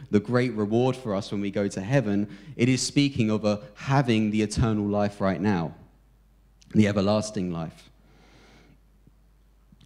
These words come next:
This isn't just, what Jesus paid for isn't just for after you die and go to heaven. This is for today. Our salvation begins now. It's not a,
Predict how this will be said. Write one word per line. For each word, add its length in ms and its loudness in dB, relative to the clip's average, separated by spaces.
This 180 4
isn't 280 0
just, 320 -2
what 160 0
Jesus 340 -2
paid 280 -2
for 180 2
isn't 260 -2
just 360 0
for 160 -2
after 360 -2
you 240 -2
die 340 2
and 200 -2
go 140 2
to 140 -6
heaven. 560 -2
This 180 2
is 120 0
for 120 -2
today. 480 -2
Our 160 -2
salvation 680 -2
begins 440 -2
now. 460 0
It's 220 -8
not 200 -4
a, 260 -6